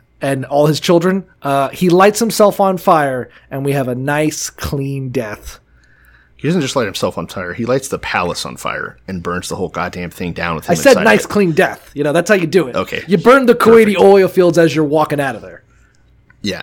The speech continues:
Speaker 2: and it's worth noting, uh, so Omri is the commander of the army. He's, like, the number one general, uh, which I think makes him kind of a natural choice for a leader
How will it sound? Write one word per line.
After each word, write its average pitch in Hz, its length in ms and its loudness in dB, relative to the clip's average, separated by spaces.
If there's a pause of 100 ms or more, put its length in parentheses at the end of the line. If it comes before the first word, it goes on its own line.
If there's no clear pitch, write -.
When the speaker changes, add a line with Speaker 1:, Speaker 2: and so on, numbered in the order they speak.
Speaker 2:
and 127 100 0
it's 147 140 -2
worth 220 200 0
noting, 123 440 0
uh, 110 40 -8
so - 200 -2
Omri 147 420 0
is - 180 -6
the 104 140 -6
commander 101 460 -2
of 104 80 -4
the 104 120 -4
army. 104 320 -4
He's, 104 240 -6
like, 107 180 -6
the 101 140 -2
number 98 300 -2
one 98 180 -4
general, 95 460 -6 (400)
uh, 95 180 -2
which 120 200 -2
I 135 80 0
think 117 180 -4
makes 92 220 -6
him 92 80 -8
kind 90 160 -8
of 78 40 -6
a 78 40 -8
natural 82 320 -6
choice - 260 -6
for 85 140 -8
a 87 40 -4
leader 113 320 -2